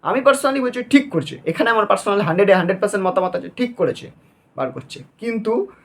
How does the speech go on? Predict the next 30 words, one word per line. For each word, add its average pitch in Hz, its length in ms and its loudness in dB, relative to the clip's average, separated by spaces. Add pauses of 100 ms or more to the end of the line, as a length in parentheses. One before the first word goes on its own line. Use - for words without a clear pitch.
(220)
তোমরাও 220 360 4
জানাও 131 320 -4 (440)
যে 160 160 -10
তোমাদের 208 380 6
কি - 100 -6
মনে 175 200 0
হয়। 143 160 -6 (600)
দেখো 208 200 4
আবার 190 180 6
অন্ধভক্তরা 208 520 2
এসে 208 140 0
বলো 190 200 0
না, 165 80 0
হ্যাঁ, 175 180 4
অন্ধভক্ত 165 420 0
তো 208 120 -4
সব 170 200 0
জায়গায় 190 260 0
থাকে, 214 180 -2
অন্ধভক্তরা 190 480 2
এসে 190 120 -2
বলে, 175 140 2
"এটা 180 160 6
ভুল 175 240 4
করছে", 175 500 -2 (280)
এসব 170 220 -4
বলে 190 140 0
বসো 196 200 -2
না 185 80 -4
কিন্তু, 147 260 -10